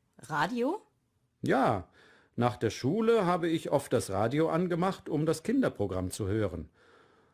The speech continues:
Speaker 2: Heute schalten viele Kinder nach der Schule den Fernseher an.
Speaker 1: Hatten Sie Fernsehen?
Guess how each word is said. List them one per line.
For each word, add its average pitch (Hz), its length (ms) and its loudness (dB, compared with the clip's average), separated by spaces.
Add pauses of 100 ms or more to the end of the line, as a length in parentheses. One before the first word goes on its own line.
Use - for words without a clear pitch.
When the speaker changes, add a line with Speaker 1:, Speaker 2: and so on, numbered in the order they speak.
(160)
Speaker 2:
Heute 147 420 2
schalten 139 380 2
viele 139 280 0
Kinder 139 380 2
nach 123 220 0
der 127 140 -2
Schule 135 300 0
den 117 200 0
Fernseher 95 580 -2
an. 82 240 -6 (800)
Speaker 1:
Hatten 165 260 -2
Sie 226 140 0
Fernsehen? 254 500 0